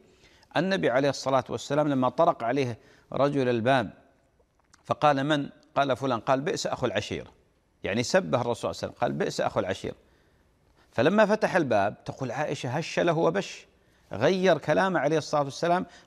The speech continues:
قصد أسلوبه، وفرش له وأعطاه. ثم قالت عائشة: "يا رسول الله، قلت قبل قليل كذا". قال: "إن من شرار الناس من يدفع شره بمثل هذا"، أو كما قال عليه الصلاة والسلام.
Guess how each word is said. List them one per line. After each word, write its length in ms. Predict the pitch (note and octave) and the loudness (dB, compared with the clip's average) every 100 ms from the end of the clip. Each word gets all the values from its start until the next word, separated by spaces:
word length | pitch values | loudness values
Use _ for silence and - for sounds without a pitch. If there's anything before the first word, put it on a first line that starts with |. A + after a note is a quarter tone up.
| - | -8
قصد 240 | C3+ - | -6 -4
أسلوبه، 520 | - - E3+ F#3+ A2 - - _ - - | -4 2 4 4 2 -8 -20 _ -20 -10
وفرش 440 | - - F#3 F3 E3+ | -4 2 2 4 2
له 340 | F#3 D#3 C3 - _ _ - | 2 0 -4 -10 _ _ -4
وأعطاه. 500 | B2 B2+ C3 F#3 F3+ | 0 2 2 2 2
ثم 240 | D3 D#3+ | 0 -4
قالت 460 | - - - C3 - | -6 -12 -12 -12 -8
عائشة: 340 | C#3+ D3 B2+ | -6 -6 -6
"يا 80 | C#3 | -6
رسول 300 | C3 - C3 | -6 -6 -4
الله، 240 | C3 C#3+ C#3 - - _ _ _ _ _ | -2 -4 -6 -12 -20 _ _ _ _ _
قلت 220 | D#3+ D3 | -2 -2
قبل 340 | D3 D3+ D3 C#3 | -2 0 0 0
قليل 340 | - D3 D3+ | 0 -2 -2
كذا". 240 | - D3 | -4 -4
قال: 340 | C#3 - D3+ D3 | -4 -2 -2 -2
"إن 420 | - D#3+ D#3 C#3+ | -4 -2 -2 -2
من 100 | C3+ | -4
شرار 420 | A#2+ C3+ D3 D3 | -4 0 2 2
الناس 360 | C3+ D3+ D#3 B2+ | 0 -2 -2 -4
من 140 | B2+ | -4
يدفع 360 | D3+ C#3 - A2+ | -2 -2 -4 -4
شره 380 | - D#3 D3+ C3 | -2 -2 0 -2
بمثل 300 | C#3 C#3 C3 | -2 -2 0
هذا"، 240 | D#3+ C#3+ | 0 0
أو 100 | - | -2
كما 240 | - C3 | 0 -2
قال 260 | A#2+ D3+ C#3 | 0 2 2
عليه 200 | A2+ B2+ | 0 -2
الصلاة 320 | - C3 B2 - | -4 -2 -2 -4
والسلام. 400 | - - C#3+ | -8 -6 -6